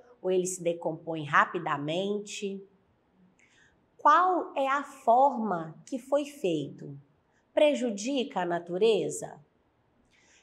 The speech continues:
Quem que fez? Outra questão ideal é saber quem, né, de quem comprar os produtos ou de quem você vai contratar um serviço.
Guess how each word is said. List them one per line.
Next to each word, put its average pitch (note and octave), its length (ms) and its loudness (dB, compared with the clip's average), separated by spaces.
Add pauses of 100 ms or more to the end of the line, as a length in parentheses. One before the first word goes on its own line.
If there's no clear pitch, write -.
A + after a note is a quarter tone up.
(180)
Quem A4+ 400 0
que - 180 -2
fez? - 920 -4 (960)
Outra E4+ 340 2
questão A#3 480 -2
ideal F#3 880 2 (200)
é G#3+ 80 0
saber A3 600 -4
quem, F4+ 680 -2
né, A#3 180 -2
de A#3 180 -8
quem F#4+ 440 -6
comprar A3+ 600 0
os G#3+ 160 -8
produtos E3+ 880 -6 (300)
ou D#4 280 2
de D4+ 160 -6
quem C#4 280 -6
você C#4 320 -4
vai C4 320 -4
contratar F4 840 -2
um A#3+ 100 -6
serviço. F#3 840 -10